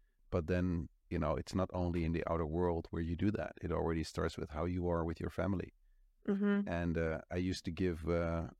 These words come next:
Speaker 1: work-life balance workshops, like, a decade <laughs> ago or something, like,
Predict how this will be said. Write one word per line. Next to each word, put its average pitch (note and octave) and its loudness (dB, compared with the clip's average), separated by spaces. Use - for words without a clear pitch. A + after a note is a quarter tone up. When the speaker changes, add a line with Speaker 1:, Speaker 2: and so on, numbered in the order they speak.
Speaker 1:
work-life F2 2
balance D#2+ 0
workshops, D#2+ -2
like, D#2+ -2
a E2 -2
decade D#2+ 0
<laughs> G2 0
ago - 0
or A2 2
something, G#2+ -2
like, - -6